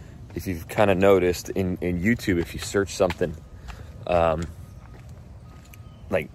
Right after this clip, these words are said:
it'll say, "This section right here has exactly what you're, uh, looking for."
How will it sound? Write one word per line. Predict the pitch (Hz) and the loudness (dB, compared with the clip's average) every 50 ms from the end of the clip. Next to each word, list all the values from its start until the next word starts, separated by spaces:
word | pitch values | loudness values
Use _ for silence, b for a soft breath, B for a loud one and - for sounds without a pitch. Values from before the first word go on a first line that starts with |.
| - | -8
it'll | - 95 92 | -8 -6 -4
say, | 85 - - 95 82 | -2 0 0 0 0
"This | 85 104 135 143 | 2 4 2 2
section | - - - 151 143 - - - 95 | 2 2 0 0 0 0 -2 0 4
right | 98 110 117 107 - | 6 6 6 6 4
here | 113 117 123 113 104 98 | 2 2 4 4 6 6
has | 87 98 90 90 90 85 - - | 6 6 6 6 6 4 0 -2
exactly | - 90 85 82 92 98 101 90 - 92 | -2 -2 0 4 6 6 6 4 2 -2
what | 82 85 92 - - - | 0 0 -2 -2 -2 -2
you're, | 87 85 82 - - B B B B B B B B B B B B B B B B B B B B B B - | 0 -2 -2 -2 -6 B B B B B B B B B B B B B B B B B B B B B B 0
uh, | 85 82 | 2 4
looking | 85 101 123 120 - 90 | 6 6 6 6 4 -2
for." | 85 - 82 80 - - | -2 -2 -2 -2 -2 -4